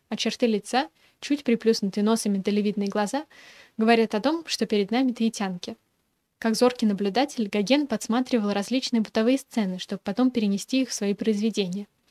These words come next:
Именно так в работе над картиной "А, ты ревнуешь?" художник обрисовал конкретную ситуацию, которую описал позднее в книге "На венке Ноа-Ноа". На берегу две сестры, они только что искупались, и теперь их тела раскинулись на песке в непринужденных сладострастных позах.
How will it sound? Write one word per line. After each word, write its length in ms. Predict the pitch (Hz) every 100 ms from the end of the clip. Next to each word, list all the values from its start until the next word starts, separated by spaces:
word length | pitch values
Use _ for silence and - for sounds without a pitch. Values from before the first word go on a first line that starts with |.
| _ - _ _
Именно 280 | 240 262 262
так 240 | 269 233
в 20 |
работе 400 | 202 190 269 302
над 140 | 226 196
картиной 480 | 208 - 233 202 -
"А, 140 | 202
ты 120 | 196 196
ревнуешь?" 500 | 180 208 269 - - _ - - - - _
художник 460 | 220 247 302 269
обрисовал 480 | 214 220 - 208 262
конкретную 500 | 247 220 233 247 247
ситуацию, 540 | 226 233 233 190 -
которую 480 | 185 196 - 202 196 - _ _
описал 360 | 220 - 247 240
позднее 420 | 214 196 233 262
в 60 |
книге 480 | - 208 226 220 202 -
"На 120 | 240
венке 500 | 220 208 - 233 233
Ноа-Ноа". 560 | - 208 214 226 208 190 _ _ _ _
На 80 | 226
берегу 380 | 226 226 220 320
две 180 | 277
сестры, 520 | 226 214 - 226 311 - _
они 220 | - 214 233
только 240 | 285 269
что 180 | - 226
искупались, 640 | 220 - 190 262 269 -
и 80 | -
теперь 300 | 190 - 262
их 80 | 262
тела 300 | - 220 254
раскинулись 580 | 226 - 269 254 214 -
на 80 | 208
песке 420 | 196 - 262 285
в 40 | -
непринужденных 840 | 220 202 220 208 196 254 277 226
сладострастных 800 | - - 196 202 208 214 - 226
позах. 360 | - 202 190